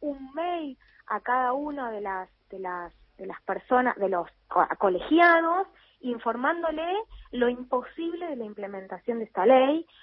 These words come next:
porque cómo se va a implementar en diez días, eh, una interrupción del embarazo, con todos los estudios que hay que hacerle, con todos los chequeos que hay que hacer, eh, y un poco, eh,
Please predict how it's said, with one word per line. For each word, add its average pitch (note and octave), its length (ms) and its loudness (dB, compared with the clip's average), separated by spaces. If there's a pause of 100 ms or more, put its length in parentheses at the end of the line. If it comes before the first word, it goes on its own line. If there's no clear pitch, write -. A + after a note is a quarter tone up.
(120)
porque G#3+ 280 -2
cómo C4 300 -2
se A#3 140 -8
va A3 100 -2
a G#3+ 40 -6
implementar G#3+ 600 -6
en G3+ 180 -8
diez G3 280 -6
días, D4 440 2 (440)
eh, F#3 300 -2
una A3 160 -6
interrupción G3+ 520 -8
del F#3+ 120 -4
embarazo, G3+ 460 0
con G#3 220 -4
todos E4 320 6
los C4+ 180 -4
estudios C#4 600 -6
que G3+ 120 -8
hay F#3+ 100 -6
que G3 100 -16
hacerle, B3+ 380 -4
con G3+ 180 -6
todos D4 260 0
los B3 180 -6
chequeos B3 540 -2
que G#3 100 -10
hay G3+ 100 -6
que G3+ 120 -8
hacer, B3+ 380 2 (420)
eh, G3 520 2 (280)
y D4+ 340 2
un C4+ 140 -2
poco, C4+ 640 2 (280)
eh, G3 180 -12